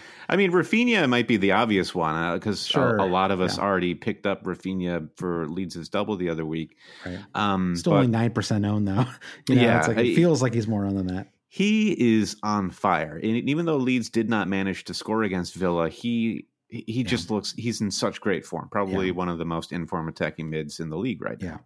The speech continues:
Speaker 2: Yeah. It won't surprise you to hear that he's eleventh out of two hundred seventy-five midfielders in the I C T index, Brandon.
Speaker 1: Wow.
Speaker 2: Yeah.
Speaker 1: Okay.
Speaker 2: Yeah. So, uh, take that and, and just,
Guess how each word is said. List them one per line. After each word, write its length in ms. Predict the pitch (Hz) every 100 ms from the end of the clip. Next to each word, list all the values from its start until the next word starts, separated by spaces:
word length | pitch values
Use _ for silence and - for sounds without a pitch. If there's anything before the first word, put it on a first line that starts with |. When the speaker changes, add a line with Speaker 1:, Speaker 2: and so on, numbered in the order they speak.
| _
Speaker 2:
Yeah. 60 | 170
It 40 |
won't 220 | 170 175 -
surprise 320 | 135 139 123
you 60 | 123
to 40 |
hear 120 | 110 117
that 100 | 113
he's 160 | 107
eleventh 560 | 113 110 123 113 95 - -
out 120 | 117
of 100 | 110
two 160 | - 117
hundred 220 | 107 104
seventy-five 360 | 110 104 101 98
midfielders 500 | 104 98 98 95 90
in 100 | 98
the 80 | 95
I 60 |
C 160 | 95 98
T 220 | - 98
index, 480 | 87 80 - - - -
Brandon. 300 | 1077 1077 1077 1077 1047 -
Speaker 1:
Wow. 300 | - 82 71 -
Speaker 2:
Yeah. 60 | 90
Speaker 1:
Okay. 100 | 98
Speaker 2:
Yeah. 140 | 104
So, 360 | - 90 85 - _ - - _
uh, 320 | 104 92 85 90
take 240 | - 120 123
that 360 | 117 107 -
and, 220 | 101 95
and 220 | 95 95 90
just, 240 | 90 -